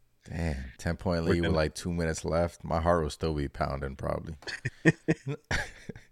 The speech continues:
Speaker 2: And Julius, please, next time you're inbounding the ball, stay away from the line.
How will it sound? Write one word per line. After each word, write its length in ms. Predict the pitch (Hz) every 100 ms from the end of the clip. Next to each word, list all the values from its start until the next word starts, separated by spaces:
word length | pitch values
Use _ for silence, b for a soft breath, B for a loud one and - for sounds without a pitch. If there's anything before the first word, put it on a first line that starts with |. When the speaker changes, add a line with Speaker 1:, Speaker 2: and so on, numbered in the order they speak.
| B B B B B B -
Speaker 2:
And 140 | 98
Julius, 400 | 92 113 110 104
please, 540 | - 117 113 104 92 -
next 280 | 98 98 -
time 280 | 110 107 101
you're 140 | 95
inbounding 500 | 98 95 95 95 95
the 60 | 90
ball, 320 | 92 92 92
stay 260 | - 90
away 300 | 92 90 90
from 180 | 85 87
the 80 | 85
line. 340 | 82 73 67